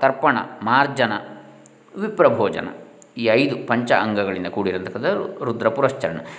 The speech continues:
ಇದರಿಂದ ಮಂತ್ರಸಿದ್ಧಿ ಆಗ್ತದೆ ರುದ್ರ ಮಂತ್ರದ್ದು ಅಂತೇಳಿ. ಇದು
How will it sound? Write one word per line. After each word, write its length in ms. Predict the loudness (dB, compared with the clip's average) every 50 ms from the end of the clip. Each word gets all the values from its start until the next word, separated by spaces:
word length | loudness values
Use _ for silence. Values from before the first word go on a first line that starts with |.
| -12 -4 -2
ಇದರಿಂದ 320 | 2 4 4 4 4 0
ಮಂತ್ರಸಿದ್ಧಿ 720 | 0 2 2 2 2 2 -2 -4 -8 -10 -12 -14 -12 -10 -8
ಆಗ್ತದೆ 800 | -8 -8 -10 -12 -14 -12 -12 -12 -12 -12 -12 -14 -16 -18 -20 -16 -14
ರುದ್ರ 240 | -14 -12 -8 -8 -8
ಮಂತ್ರದ್ದು 440 | -6 -8 -10 -12 -14 -16 -18 -18 -18
ಅಂತೇಳಿ. 380 | -20 -20 -20 -20 -20 -20 _ _ _ _ _ _ _ _ _ _ _ _ -10 -4
ಇದು 340 | -2 0 0 0 0 -4